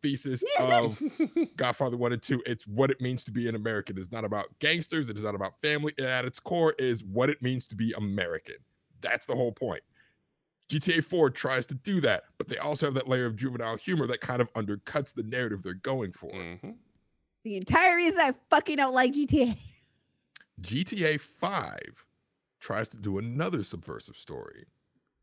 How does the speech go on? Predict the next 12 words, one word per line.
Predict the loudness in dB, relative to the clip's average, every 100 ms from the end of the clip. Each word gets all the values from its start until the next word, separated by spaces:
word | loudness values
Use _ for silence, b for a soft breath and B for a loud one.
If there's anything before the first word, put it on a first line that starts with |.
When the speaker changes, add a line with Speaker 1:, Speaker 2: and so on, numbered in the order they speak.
| _ _ -4
Speaker 1:
about | -4 0 0 0 -2
their | -6 -4 -4
own | -4 -6
community. | -8 -6 -4 -2 -2 -4 -10 -20 _ _ _ _ _ _ _ _ _ _ _ _ _ _ _ _ _ _ _ _ _ _ _ _ -12
G | -10
T | -6 -4
A |
five | -2 -2 -2 -2
gives | -4 -6
you | -8
three | -12 -14 -10 -10
protagonists. | -10 -8 -6 -6 -8 -16 -18 -20